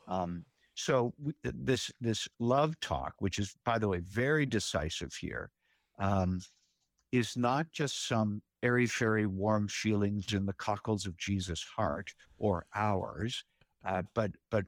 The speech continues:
rather, this is love that is expressed by specific,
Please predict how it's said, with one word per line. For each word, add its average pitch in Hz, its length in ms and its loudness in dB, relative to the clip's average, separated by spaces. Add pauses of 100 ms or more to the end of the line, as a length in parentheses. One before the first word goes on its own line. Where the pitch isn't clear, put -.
rather, 104 520 2 (280)
this 120 200 0
is 107 180 -2
love 107 480 2
that 104 120 0
is 90 140 -4
expressed - 680 -4
by 82 180 -2
specific, - 1300 -6